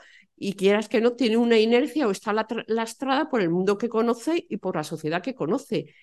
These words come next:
Ella evolucionó a lo largo de su obra, fue cambiando, pero, pues, hay veces que tampoco puedes ir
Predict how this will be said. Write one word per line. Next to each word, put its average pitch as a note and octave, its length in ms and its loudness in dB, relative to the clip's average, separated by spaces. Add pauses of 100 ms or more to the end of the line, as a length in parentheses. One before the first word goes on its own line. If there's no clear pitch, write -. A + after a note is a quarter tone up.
Ella A3+ 440 2
evolucionó F3+ 800 4
a B3 80 8
lo F#3+ 120 4
largo F#3 260 0
de G3 80 -2
su B3+ 220 -2
obra, D#4 460 2
fue F3+ 140 -4
cambiando, D4+ 880 4 (580)
pero, F3+ 640 2 (220)
pues, - 380 -10 (320)
hay F3+ 200 -2
veces A3+ 320 -4
que A#3+ 100 -4
tampoco F#3 420 -4
puedes G3 320 -2
ir G#3+ 300 -2